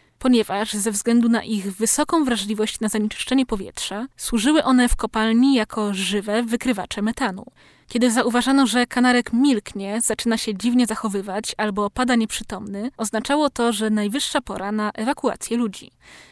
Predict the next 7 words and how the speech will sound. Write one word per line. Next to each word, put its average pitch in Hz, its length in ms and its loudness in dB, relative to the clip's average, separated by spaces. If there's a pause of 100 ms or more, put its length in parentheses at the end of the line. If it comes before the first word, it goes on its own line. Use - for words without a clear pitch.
(260)
Co - 100 -4
ciekawe, 214 480 -2
górnikom 247 520 4
było 240 280 4
żal 220 420 4
biednych 202 380 -6
ptaszków, - 680 -8